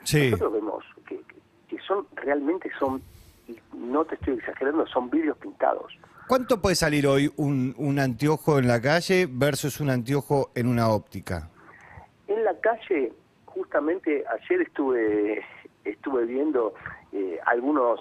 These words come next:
Speaker 2: algunos manteros y demás que estaba, iba caminando por una avenida y están entre los ochocientos y los mil quinientos pesos los manteros.
Speaker 1: Hmm.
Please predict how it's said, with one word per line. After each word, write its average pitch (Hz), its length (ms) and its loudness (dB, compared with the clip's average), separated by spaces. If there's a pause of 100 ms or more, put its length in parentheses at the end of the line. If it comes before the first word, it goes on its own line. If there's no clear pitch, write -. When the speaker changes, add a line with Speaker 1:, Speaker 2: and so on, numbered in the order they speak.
(120)
Speaker 2:
algunos 120 520 2
manteros 113 720 0
y 104 60 -4
demás 131 240 0
que - 100 -10
estaba, 104 460 2
iba 120 180 0
caminando 120 380 -2
por 123 100 -4
una 123 120 2
avenida 143 360 2 (640)
y - 340 -6
están 165 300 0
entre 143 240 0
los 127 200 -2
ochocientos 196 640 -4
y 127 40 -4
los 117 160 -2
mil 127 160 -4
quinientos 120 480 -8
pesos - 420 -6
los - 140 -18
manteros. - 640 -14 (160)
Speaker 1:
Hmm. 127 240 -2